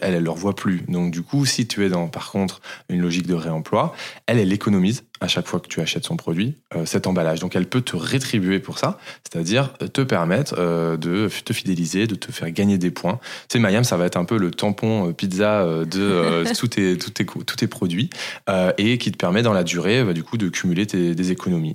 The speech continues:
Speaker 1: et donc, euh, de cumuler une cagnotte, si tu préfères, euh, liée au, à ce réemploi et à ce geste, euh, écologique que tu peux faire.
Speaker 2: Donc c'est vraiment au service des consommateurs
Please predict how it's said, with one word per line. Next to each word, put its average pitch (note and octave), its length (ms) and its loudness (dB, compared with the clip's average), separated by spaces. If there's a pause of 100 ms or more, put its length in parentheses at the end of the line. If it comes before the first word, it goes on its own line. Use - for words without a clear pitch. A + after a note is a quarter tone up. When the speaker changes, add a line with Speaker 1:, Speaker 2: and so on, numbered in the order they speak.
Speaker 1:
et F#2 120 -2
donc, F#2 300 2 (100)
euh, D#2+ 300 0
de E2 220 -6
cumuler F2+ 280 0
une F2 140 0
cagnotte, F2+ 500 2
si - 80 -14
tu - 120 -14
préfères, G2 360 -4 (340)
euh, E2 440 0
liée F2+ 240 2
au, F2 180 0
à F2 60 -4
ce - 80 -4
réemploi F2+ 480 2
et F2 80 2
à D#2 60 0
ce - 160 -4
geste, F2+ 320 -2
euh, D#2+ 220 0
écologique E2+ 440 -4
que - 80 -6
tu - 100 -8
peux F2 120 -8
faire. - 240 -8 (340)
Speaker 2:
Donc F#3 140 4
c'est - 120 -2
vraiment G3+ 400 4
au G3+ 60 4
service G3 360 2
des F3+ 100 2
consommateurs F#3 720 -2